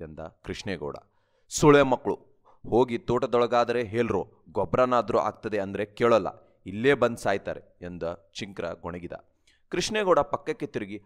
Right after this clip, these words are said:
"ಅಯ್ಯಯ್ಯೋ, ಯಾವನೋ ಒಂದು ಹೇಡಿಗೆ ಪಾಯನೇ ಮಾಡಿದ್ದಾನೆ ಮಾರಾಯ, ನನ್ನಿಂದ ಸಾಧ್ಯನೇ ಇಲ್ಲ." ಚರಂಡಿಯಿಂದ ಚಿಮ್ಮಿ ಹೊರನೆಗೆದ ನಿಂತ. ಇಬ್ಬರು ಪಾಯ್ಕಾನೆ ಇಲ್ಲದ ಜಾಗವೊಂದನ್ನ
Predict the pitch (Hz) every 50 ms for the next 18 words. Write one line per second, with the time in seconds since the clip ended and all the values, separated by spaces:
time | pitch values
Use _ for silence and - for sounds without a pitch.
0 | _ _ - 95 127 151 170 165 151 131 98 85 87 92 107 104 117 131 151 160
1 | 165 156 147 131 101 95 101 117 143 147 151 151 - - 101 104 110 120 131 143
2 | 160 165 156 147 139 139 139 123 123 127 117 110 104 92 90 82 82 82 85 92
3 | 95 101 _ _ _ _ - 85 85 90 107 123 127 117 120 117 - - 85 85
4 | 92 98 135 147 151 143 120 98 82 - - - _ _ _ _ _ _ _ _
5 | _ _ _ _ _ _ _ _ _ _ _ _ _ - - 131 139 151 151 151
6 | 143 143 139 131 123 120 - - 143 139 139 135 120 92 101 101 107 110 113 113
7 | 123 113 113 107 107 104 92 - - - _ _ _ _ _ - 113 131 123 123
8 | 131 120 120 113 - - 92 87 92 98 - 127 123 127 123 127 - - 113 110
9 | 104 95 98 92 104 95 107 104 110 104 101 95 95 90 95 92 87